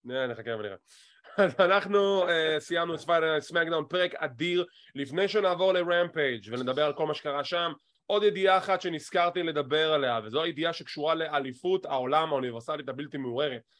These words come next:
שלפי דיווחים באתרי החדשות, דאבליו דאבליו אי רוצים להגיע למצב שבראסלמניה יש שני אלופי עולם. זה לפחות המטרה שלהם. איך הם יגיעו לזה, אני לא יודע,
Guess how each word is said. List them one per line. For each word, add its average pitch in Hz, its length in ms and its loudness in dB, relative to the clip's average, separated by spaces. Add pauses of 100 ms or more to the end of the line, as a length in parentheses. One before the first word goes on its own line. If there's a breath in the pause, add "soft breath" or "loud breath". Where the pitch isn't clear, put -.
(280 soft breath)
שלפי 147 580 -2
דיווחים 196 540 4 (140)
באתרי 151 360 0
החדשות, 180 680 -2 (440)
דאבליו 208 400 2
דאבליו 208 320 2
אי 208 160 -2
רוצים 165 360 -4
להגיע 214 240 2
למצב 185 380 0
שבראסלמניה 190 1040 0 (300)
יש 185 440 -2
שני 180 540 -2
אלופי 165 440 -2 (100)
עולם. 135 500 -2 (400)
זה 127 200 0
לפחות 240 320 2
המטרה 175 480 0
שלהם. 117 320 -6
איך 127 120 -4
הם 165 100 -2
יגיעו 143 260 -2
לזה, 233 240 2
אני 165 180 -2
לא 202 240 4
יודע, 127 320 -2